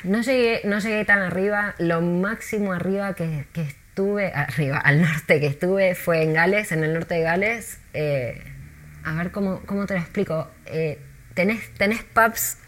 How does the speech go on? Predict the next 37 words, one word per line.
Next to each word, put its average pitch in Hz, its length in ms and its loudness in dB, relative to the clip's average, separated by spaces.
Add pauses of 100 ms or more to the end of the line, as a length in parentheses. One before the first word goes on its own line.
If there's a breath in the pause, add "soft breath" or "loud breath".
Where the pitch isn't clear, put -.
(120)
tenés 214 260 4
pubs 220 300 -6
así 202 240 -2
súper 190 260 2
locales 170 400 2
en 165 140 -2
todos 160 160 0
lados. 139 460 -2 (760 loud breath)
Eh, 135 580 -2 (560)
o - 80 -20
sea, 135 140 -4
tengo, 180 300 -2
tengo 180 260 0
un 170 100 2
pub 170 380 2 (100)
súper 151 340 -2
local 143 560 -4
acá 131 520 -4
a 127 120 -8
dos 127 180 -6
cuadras 139 260 -4
de 135 60 -2
mi 127 40 -6
casa. 143 400 -6 (220)
Es 135 140 -6
como 143 260 -4
que 131 400 -4 (460)
es, 160 340 -4
esa 170 220 -2
sensación 170 720 0
de 175 60 2
estar, 165 480 2
de 147 120 -2
estar 165 260 0
en 165 160 2
un 165 140 0
lugar 165 560 4